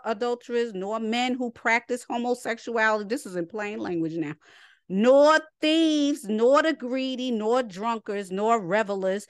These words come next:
nor swindlers will inherit the kingdom of the Most High.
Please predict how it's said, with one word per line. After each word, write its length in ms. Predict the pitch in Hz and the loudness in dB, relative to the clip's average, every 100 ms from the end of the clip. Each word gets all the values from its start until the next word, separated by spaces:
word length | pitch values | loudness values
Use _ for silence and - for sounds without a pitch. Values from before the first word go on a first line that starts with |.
| - - - | -20 -20 -8
nor 300 | 170 233 254 | 2 4 4
swindlers 1200 | - - 185 247 294 285 240 202 185 220 - - - | 2 -12 0 4 6 6 2 0 -4 -6 -12 -18 -2
will 220 | 214 202 | 0 2
inherit 480 | 190 175 240 233 208 | -2 -2 -2 0 -4
the 60 | |
kingdom 360 | 196 240 214 214 | -6 -6 -4 -4
of 60 | |
the 80 | 190 | -2
Most 260 | 190 185 - | -2 -4 -2
High. 320 | 185 160 151 | -4 -2 -6